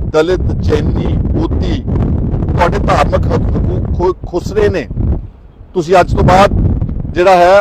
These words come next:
ਆਪਣੇ ਉੱਤਰਾਖੰਡ ਵਿੱਚ ਤੁਸੀਂ ਆਪਣੀ ਧਾਰਮਿਕ, ਅ, ਰੀਤੀ ਰਿਵਾਜ ਅਨੁਸਾਰ ਆਪਣੀ, ਅ, ਸ਼ਾਦੀਆਂ ਜਾਂ ਆਪਣਾ ਜਿਹੜਾ ਤਲਾਕ ਦੇ ਲੋ-, ਲਾਜ਼ ਨੇ, ਇਨਹੈਰੀਟੈਂਸ ਦੇ ਲਾਜ਼ ਨੇ, ਨਹੀਂ ਕਰ ਸਕਦੇ। ਸਭ ਤੋਂ ਵੱਡਾ ਇਫੈਕਟ ਮੁਸਲਮਾਨਾਂ ਤੇ ਪੈਣਾ, ਉਹਨਾਂ ਦਾ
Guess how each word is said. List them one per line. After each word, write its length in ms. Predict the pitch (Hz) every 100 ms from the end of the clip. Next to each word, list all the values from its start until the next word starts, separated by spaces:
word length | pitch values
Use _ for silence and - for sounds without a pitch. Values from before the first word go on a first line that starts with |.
| 196
ਆਪਣੇ 280 | 170 180 190
ਉੱਤਰਾਖੰਡ 600 | 185 175 190 180 175 160
ਵਿੱਚ 300 | 160 - - - - - - -
ਤੁਸੀਂ 200 | - -
ਆਪਣੀ 300 | 196 185 202 202 - - - -
ਧਾਰਮਿਕ, 460 | 214 175 - 202 196
ਅ, 720 | 190 185 - - 170 165 160
ਰੀਤੀ 300 | 165 170 -
ਰਿਵਾਜ 360 | 220 202 185 185
ਅਨੁਸਾਰ 360 | 190 - 175 190
ਆਪਣੀ, 480 | 185 - 190 196 180
ਅ, 960 | - - - - - 170 170 170 165
ਸ਼ਾਦੀਆਂ 680 | 165 - 165 139 202 214 220
ਜਾਂ 240 | 196 185
ਆਪਣਾ 460 | 175 175 180 180 170 151 - - - -
ਜਿਹੜਾ 200 | 175 180
ਤਲਾਕ 480 | 170 170 151 160 185
ਦੇ 120 | 208 -
ਲੋ-, 280 | 165 165 151
ਲਾਜ਼ 340 | 147 165 180 -
ਨੇ, 80 | -
ਇਨਹੈਰੀਟੈਂਸ 560 | - 151 156 160 190 -
ਦੇ 100 | 196
ਲਾਜ਼ 240 | 175 170
ਨੇ, 160 | 170 196
ਨਹੀਂ 140 | 214
ਕਰ 120 | 226 185
ਸਕਦੇ। 380 | - - -
ਸਭ 200 | - -
ਤੋਂ 100 | -
ਵੱਡਾ 200 | 214 196
ਇਫੈਕਟ 340 | 196 190 196 175
ਮੁਸਲਮਾਨਾਂ 440 | 175 180 175 180
ਤੇ 120 | 185
ਪੈਣਾ, 220 | 180 160 165
ਉਹਨਾਂ 240 | 160 -
ਦਾ 240 | - -